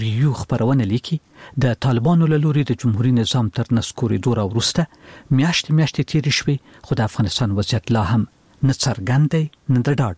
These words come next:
وړ. د خبرونې په باور، طالبان د تیر حکومت په پرتله هم په کور دننه له نورو افغانانو سره هم له نړیوالو سره بل ډول چلند کوي. ایرو ایشیا ریو بیا لیکي، بیلابیلو سیمه ییزو لوبغاړو د خپلو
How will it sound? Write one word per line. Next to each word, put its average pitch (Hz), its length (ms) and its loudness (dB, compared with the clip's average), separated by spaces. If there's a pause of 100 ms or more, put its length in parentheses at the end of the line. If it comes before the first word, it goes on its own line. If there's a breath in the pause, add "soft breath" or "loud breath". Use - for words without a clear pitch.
وړ. 95 120 -6 (800 loud breath)
د 143 120 4
خبرونې 170 440 2
په 165 100 0
باور، 143 340 0
طالبان 131 360 0
د 123 140 -2
تیر 135 200 -2
حکومت - 340 -4
په - 140 -10
پرتله 131 400 0
هم 123 160 2
په 120 40 -4 (100)
کور 110 140 0 (100)
دننه 139 340 2
له 156 140 2
نورو 156 200 0
افغانانو 147 520 0
سره 160 180 -2 (480 loud breath)
هم 165 180 4
له 139 140 2
نړیوالو 120 460 2 (100)
سره 113 260 -2
بل 104 100 0 (120)
ډول 107 120 0 (120)
چلند 131 360 0
کوي. 107 180 -4 (680 loud breath)
ایرو 131 180 2
ایشیا 139 260 0 (100)
ریو 127 220 0 (120)
بیا 139 160 2
لیکي، 160 240 0 (600 loud breath)
بیلابیلو 156 480 2 (100)
سیمه 139 200 2
ییزو 147 220 0
لوبغاړو 139 460 0
د 107 100 -4
خپلو 120 240 -2